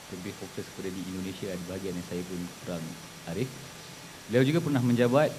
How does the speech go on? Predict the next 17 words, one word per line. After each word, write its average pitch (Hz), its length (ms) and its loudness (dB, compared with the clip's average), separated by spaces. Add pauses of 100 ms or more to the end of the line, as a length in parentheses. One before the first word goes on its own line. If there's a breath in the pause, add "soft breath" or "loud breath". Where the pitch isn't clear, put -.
(340)
uh, 104 200 4
sebagai 113 320 2
Wakil 120 240 2
Sekretariat 117 560 0
Majlis 110 360 0
Ulama 107 320 0
Indonesia, 98 520 -2 (520)
Provinsi 117 480 2
Daerah 104 280 2 (400)
Istimewa 107 520 0 (120)
Yogyakarta. 95 600 0 (600)
Beliau 117 240 4
saat 90 240 -2
ini 120 160 2
aktif 180 360 -2
sebagai 127 280 2
fellow 123 480 4